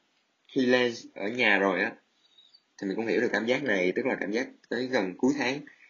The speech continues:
bạn nghe một tin nhắn tinh tinh từ tổng đài, công ty trả lương cho bạn. Thì thường thì mọi người sẽ có thói quen là đầu tháng sẽ bắt đầu lấy tiền lương đó đi ăn, đi chơi, đi, ờ, shopping, đi mua cái gì đó.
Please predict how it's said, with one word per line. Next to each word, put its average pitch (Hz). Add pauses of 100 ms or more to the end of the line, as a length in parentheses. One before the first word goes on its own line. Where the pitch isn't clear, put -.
(420)
bạn 87
nghe 104
một 98
tin 104
nhắn 113
tinh 110
tinh 107
từ 101
tổng 104
đài, 85 (240)
công 104
ty 101
trả 98
lương 101
cho 98
bạn. 80 (640)
Thì 104
thường 98
thì 95
mọi 92
người 98
sẽ 101
có 123
thói 131
quen 104
là 82 (440)
đầu 90
tháng 117
sẽ -
bắt 120
đầu 90
lấy 104
tiền 104
lương 101
đó 110
đi 104
ăn, 98
đi 101
chơi, 104 (240)
đi, 104
ờ, - (100)
shopping, 110
đi -
mua 107
cái 117
gì 98
đó. 107